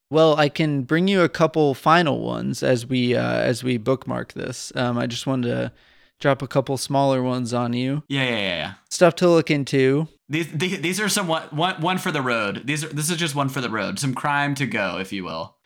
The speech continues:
Speaker 1: John Backdorf, I think is, uh, I did that correctly. He wrote a book called My Friend Dahmer. Uh, he was friends with Jeffrey Dahmer
Speaker 2: Ooh.
Speaker 1: when they were teenagers.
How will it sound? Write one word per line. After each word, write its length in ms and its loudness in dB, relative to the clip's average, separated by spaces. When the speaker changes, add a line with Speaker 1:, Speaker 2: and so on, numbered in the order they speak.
Speaker 1:
John 300 2
Backdorf, 840 0
I 120 -6
think 240 -4
is, 400 -10
uh, 140 -2
I 120 -4
did 180 -2
that 160 -2
correctly. 300 -2
He 80 0
wrote 160 4
a 40 0
book 200 2
called 260 4
My 160 2
Friend 380 0
Dahmer. 600 0
Uh, 200 0
he 160 0
was 260 0
friends 320 -2
with 80 -2
Jeffrey 340 0
Dahmer 420 0
Speaker 2:
Ooh. 40 0
Speaker 1:
when 140 -2
they 100 0
were 140 -2
teenagers. 1000 -6